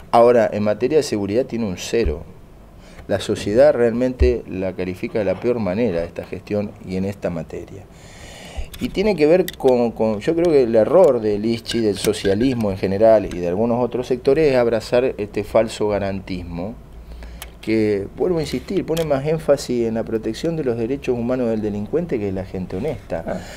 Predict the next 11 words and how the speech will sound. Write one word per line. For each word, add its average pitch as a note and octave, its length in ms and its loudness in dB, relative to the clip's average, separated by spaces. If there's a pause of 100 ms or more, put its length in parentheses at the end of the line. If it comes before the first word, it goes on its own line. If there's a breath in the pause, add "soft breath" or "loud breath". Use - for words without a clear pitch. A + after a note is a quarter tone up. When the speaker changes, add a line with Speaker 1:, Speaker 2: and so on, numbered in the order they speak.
(120)
Speaker 1:
Es C#3 200 2
decir, C#3+ 160 0 (280 loud breath)
vos G3+ 200 6
fijate, F#3 480 2 (200)
¿cómo B3 220 4
le G#3 100 6
explicás C#3 560 2
vos B2 120 2
a C3+ 40 8
un C#3 120 2
vecino B2 600 0